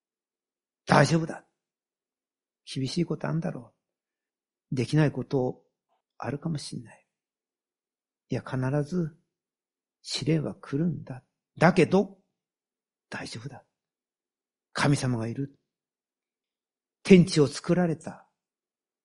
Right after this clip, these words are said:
神様がいるじゃないか。天地を作られた神が共にいるんなら、恐れなくていい。大丈夫だ。必ず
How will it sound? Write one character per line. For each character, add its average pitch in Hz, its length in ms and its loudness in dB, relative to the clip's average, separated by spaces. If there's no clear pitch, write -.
神 151 220 -8
様 147 260 -4
が 117 60 -8
い 120 60 -12
る 131 60 -16
じ 131 100 -10
ゃ 131 40 -10
な 131 120 -16
い - 40 -20
か。 - 180 -20
天 131 180 4
地 131 140 -4
を 117 60 -4
作 - 240 -8
ら 143 100 0
れ 135 60 0
た 127 140 -6
神 151 260 -4
が 127 120 -4
共 131 260 -4
に 143 100 0
い 143 40 -2
る 151 120 -4
ん 160 80 0
な 151 100 -6
ら、 - 220 -16
恐 - 220 -8
れ 98 80 -10
な 95 120 -14
く - 60 -20
て - 140 -12
い - 40 -10
い。 - 160 -16
大 - 200 -4
丈 123 120 -8
夫 131 80 -14
だ。 - 180 -20
必 - 140 -6
ず 202 240 -4